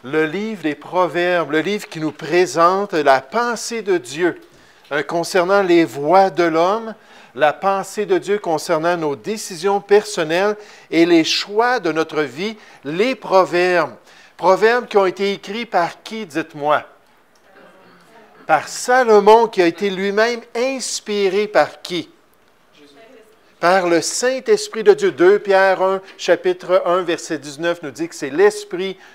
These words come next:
qui a poussé Salomon à mettre par écrit, euh, ses vérités spirituelles. Donc, ce soir,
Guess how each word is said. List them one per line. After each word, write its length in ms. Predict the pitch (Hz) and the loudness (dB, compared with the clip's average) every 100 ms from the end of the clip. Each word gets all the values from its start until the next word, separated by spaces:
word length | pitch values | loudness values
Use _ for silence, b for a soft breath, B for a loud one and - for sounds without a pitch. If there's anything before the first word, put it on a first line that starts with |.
| B | B
qui 120 | 165 | -6
a 40 | 147 | -6
poussé 600 | - 302 285 - 247 226 | -6 -8 -8 -10 -10 -10
Salomon 640 | - 180 170 160 165 175 B B | 0 2 2 2 2 0 B B
à 160 | 135 143 | -2 -2
mettre 320 | 165 262 262 | 2 0 0
par 200 | 208 190 | 0 0
écrit, 460 | 180 175 175 190 180 B B | -2 -6 -8 -6 -8 B B
euh, 80 | 131 | -12
ses 240 | - 156 | -8 -10
vérités 480 | 127 190 185 180 196 | -6 -8 -8 -8 -10
spirituelles. 640 | 190 - 156 151 - 403 415 | -10 -8 -8 -6 -2 -2 0
Donc, 280 | - 226 - | -2 -2 -6
ce 100 | 226 | -6
soir, 320 | 196 208 | 2 2